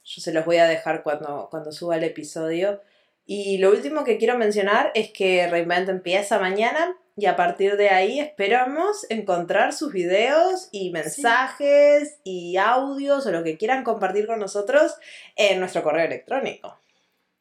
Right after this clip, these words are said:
Speaker 2: Sí, que nos encantaría ponerlos en el, en los próximos episodios que vamos a hacer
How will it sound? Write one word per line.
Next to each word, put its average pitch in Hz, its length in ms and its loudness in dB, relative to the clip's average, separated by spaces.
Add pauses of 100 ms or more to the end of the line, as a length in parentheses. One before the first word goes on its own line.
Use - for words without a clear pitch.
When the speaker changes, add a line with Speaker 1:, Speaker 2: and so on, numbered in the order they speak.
(240)
Speaker 2:
Sí, - 420 -10
que 196 120 -6
nos 202 140 -2
encantaría 208 600 0
ponerlos 190 640 2
en 175 300 0
el, 160 300 -4
en 180 100 -2
los 180 140 -2
próximos 208 420 2
episodios 208 480 2
que 202 80 -4
vamos 185 180 0
a 196 60 0
hacer 180 340 -2